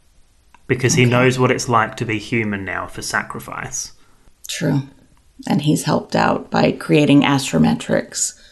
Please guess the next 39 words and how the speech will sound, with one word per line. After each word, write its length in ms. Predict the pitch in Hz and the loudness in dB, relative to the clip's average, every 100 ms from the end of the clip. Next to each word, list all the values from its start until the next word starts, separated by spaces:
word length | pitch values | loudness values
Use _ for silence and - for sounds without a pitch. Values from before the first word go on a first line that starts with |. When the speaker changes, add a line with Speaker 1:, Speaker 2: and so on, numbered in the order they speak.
| - | -6
Speaker 1:
Mm-hmm. 240 | 139 127 | -2 0
And 240 | 127 123 - - _ _ - | -2 -4 -8 -20 _ _ -10
I 120 | 139 160 | -2 2
mean, 120 | 160 | 4
we 60 | 165 | 4
get 120 | 185 | 2
a 60 | 170 | 0
fair 280 | 170 143 | 2 2
amount 300 | 127 117 113 | 2 2 2
of 80 | 110 | 0
him. 180 | 101 101 | -4 -2
Obviously, 340 | 107 107 - 107 | -2 -2 -2 0
you 60 | |
know 100 | 104 | 0
how 180 | 101 98 | 2 0
shows 360 | 98 - 107 101 | 0 0 2 2
are 40 | |
like, 220 | 101 104 - | 2 2 0
"This 120 | 131 | 2
person's 280 | 143 135 135 | 2 2 2
gonna 160 | 135 | 2
die 180 | 127 127 | 4 4
in 60 | 127 | 2
a 40 | |
few 200 | 127 131 | 2 2
episodes' 360 | 113 - 120 113 | 4 4 4 2
time, 200 | 120 113 | 2 2
we 60 | 110 | 2
gotta 180 | 110 | 0
make 200 | 110 110 113 | 0 -2 -2
the 40 | |
viewers 300 | 113 104 101 | -2 -2 -2
love 200 | 107 101 | -2 -4
him." 300 | 107 113 - - - - _ _ _ _ _ _ - | -6 -8 -10 -20 -20 -20 _ _ _ _ _ _ -6
Speaker 2:
Yeah. 360 | - - 120 - - _ _ _ _ _ _ _ | -4 -2 -4 -8 -20 _ _ _ _ _ _ _
Speaker 1:
Do 100 | - | -2
you 40 | 117 | -2
reckon 260 | 113 123 | 0 -4
Quinn? 420 | 120 135 143 165 | -2 -2 -2 -4